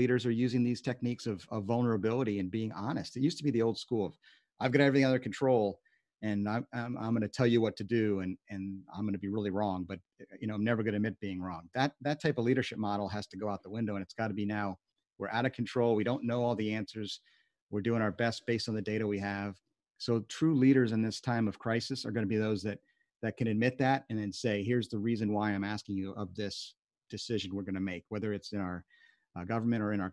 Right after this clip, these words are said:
corporation. So organizations, communication, vulnerability, honesty, transparency, the things that we value here on this, you know, daily chat that I value is something that I hope our,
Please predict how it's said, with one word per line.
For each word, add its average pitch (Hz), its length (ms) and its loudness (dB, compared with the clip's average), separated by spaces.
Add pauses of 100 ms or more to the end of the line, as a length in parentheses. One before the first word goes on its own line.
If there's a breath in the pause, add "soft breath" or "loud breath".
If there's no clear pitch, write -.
(120)
corporation. 104 560 -4
So - 140 -6 (380)
organizations, 131 680 4 (120)
communication, 117 800 0 (1000)
vulnerability, 117 720 4 (120)
honesty, 110 720 -2 (500)
transparency, 110 1000 0 (460)
the 117 160 -2
things 127 220 4
that 113 120 0
we 120 160 4
value 113 460 2
here 113 220 2
on 107 120 2
this, 101 180 -2 (340)
you 113 60 2
know, 101 140 0 (140)
daily 104 200 0
chat 117 360 -2
that 92 200 -4
I 131 40 4
value 95 500 -2 (180)
is 101 140 -6
something 104 300 -2
that 98 200 -2
I - 20 -6 (100)
hope 101 160 -4 (560)
our, 92 280 -4